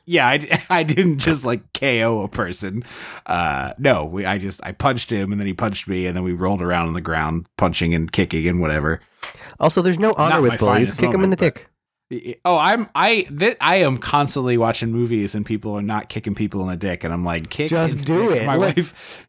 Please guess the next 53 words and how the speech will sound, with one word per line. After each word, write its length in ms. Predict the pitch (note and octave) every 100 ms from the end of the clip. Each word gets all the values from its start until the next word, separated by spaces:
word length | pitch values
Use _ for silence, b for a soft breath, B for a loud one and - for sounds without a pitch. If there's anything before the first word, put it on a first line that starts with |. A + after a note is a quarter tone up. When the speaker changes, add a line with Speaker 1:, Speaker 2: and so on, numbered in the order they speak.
| -
Speaker 1:
my 240 | E3 D#3
wife, 440 | D#3+ F3 E3 -
<laughs> 20 | F3
my 180 | E3+
wife 240 | E3+ F3 F3
has 160 | F3
gotten 220 | D#3 D3 D3
to 80 |
the 80 | C#3
point 240 | B2+ C#3 A#2+
where 100 | B2+
she's 300 | - C3+ C3+
like, 300 | A#2+ B2 - _ _
"So 160 | - D3+
if 80 | D3
you're 160 | G3
ever 280 | G3 F#3+ F#3
in 60 | D#3
a 80 |
scuffle," 460 | C3 D3+ D3+ C3 G#2
and 120 | G2+
I'm 200 | A2 A#2
like, 260 | A2 A2 - _ _
"Get 320 | C#3+ E3+ - -
the 120 | F3
dick 580 | C#3 A2 D3+ F#3 - - -
with 240 | A#2+ A2+ A#2+
whatever 460 | B2 E3+ F3+ F3
elbow, 600 | D3 E3+ F3 F3 F3 E3+ D#3+
knee, 440 | D#3 E3 E3 E3+ -
head, 440 | D3 D#3+ D#3+ D3+ - -
kick, 340 | D#3+ E3 -
whatever 320 | D3+ D#3 F#3+
you 60 | C3+
Speaker 2:
Reach 160 | F3 G3
Speaker 1:
can 160 | G3
Speaker 2:
a 20 |
Speaker 1:
do." 80 | F3+
Speaker 2:
hand 160 | F3 F3
and 160 | D#3
squeeze. 960 | - - D#3+ D#3 D#3+ D#3+ B2 A#2 - - -
Like, 220 | C3+ C3 C3
Speaker 1:
Yeah, 460 | E3 G3+ C4+ D3+
Speaker 2:
ruin 100 | D#3+
Speaker 1:
yeah. 200 | F#3+ F#3
I 40 | -
Speaker 2:
their 80 | F3
Speaker 1:
was, 80 | D3+
<laughs> 0 |
Speaker 2:
life. 240 | C#3+ D3+
Speaker 1:
I 140 | C3+
was 100 | E3+
like, 300 | F3+ F3+ F3